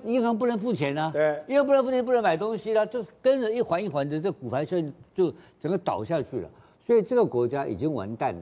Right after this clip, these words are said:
Speaker 1: 那这个战争其实已经结束了，但是真正的获利者是谁？其实是美国。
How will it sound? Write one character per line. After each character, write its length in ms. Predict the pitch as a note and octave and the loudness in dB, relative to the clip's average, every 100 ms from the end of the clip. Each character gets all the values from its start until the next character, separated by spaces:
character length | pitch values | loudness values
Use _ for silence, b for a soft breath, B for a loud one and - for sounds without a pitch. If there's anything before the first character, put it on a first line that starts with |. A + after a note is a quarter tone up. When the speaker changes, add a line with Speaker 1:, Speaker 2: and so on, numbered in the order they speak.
| - | -8
Speaker 1:
那 80 | E3+ | -4
这 140 | A3+ | 2
个 100 | G#3 | 2
战 260 | - F3+ D3 | 2 0 -2
争 180 | D3 C#3 | -6 -8
其 180 | F3 | -6
实 240 | F#3 D3+ C#3+ C3+ | -4 -4 -6 -8
已 140 | - G2+ | -10 -2
经 180 | F3 | 0
结 220 | C3+ G#2 G#2 | 0 -4 -6
束 200 | - G2+ | -8 -12
了， 80 | b b b _ | b b b _
但 160 | A#3 A3+ | 0 2
是 180 | G#3 E3+ - | 2 -2 -6
真 300 | - B3+ B3 | 2 2 2
正 300 | A3 A#3+ D3+ | 2 2 2
的 120 | B2+ | 0
获 380 | A#2+ - A#3+ G3+ | -2 0 4 4
利 220 | E3+ F3+ | 4 0
者 200 | A#2+ F#2+ | -4 -8
是 160 | E2+ A2+ | -10 -14
谁？ 240 | G2 - D#2 _ _ _ | -14 -16 -20 _ _ _
其 160 | _ D#3+ | _ -2
实 80 | E3 | 0
是 120 | F#3 | -2
美 200 | G#2+ D#2+ - | -4 -6 -12
国。 160 | E2 | -16